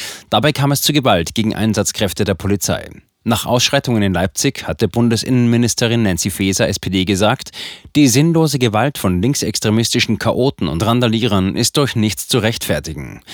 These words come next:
Wer Steine, Flaschen und Brandsätze auf Polizisten wirft, muss dafür konsequent zur Rechenschaft gezogen werden.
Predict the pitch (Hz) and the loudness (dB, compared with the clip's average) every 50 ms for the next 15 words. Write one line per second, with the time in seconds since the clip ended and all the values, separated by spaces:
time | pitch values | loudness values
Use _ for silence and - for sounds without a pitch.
0 | - - - 101 101 123 120 110 - - - 120 113 123 135 143 143 - - - | -20 -10 -6 0 4 4 4 4 2 2 2 2 2 2 2 2 0 0 0 0
1 | 104 107 - - 135 127 73 113 107 - - 90 107 117 131 135 107 110 90 - | 0 2 2 0 0 0 0 0 -2 -2 -2 -2 0 2 2 2 2 0 0 0
2 | - 110 - 90 - - - 117 117 - - 135 127 - - 107 95 82 90 85 | 0 -2 -2 -2 -2 -2 0 0 0 2 2 0 0 0 0 0 0 0 0 0
3 | 85 - - - - 104 127 143 - - 131 117 139 131 - - 117 113 104 120 | -2 -2 -6 -8 -6 0 0 0 2 2 0 0 0 -2 0 0 0 2 0 0
4 | - - 104 95 92 - - 113 95 104 101 - - - - 90 - - - 85 | -2 0 -2 0 0 0 0 2 0 0 0 0 0 0 0 -2 -4 -6 -8 -6
5 | - - 87 76 76 71 71 - - - - - - | -4 -4 -4 -6 -6 -8 -10 -12 -12 -14 -18 -20 -20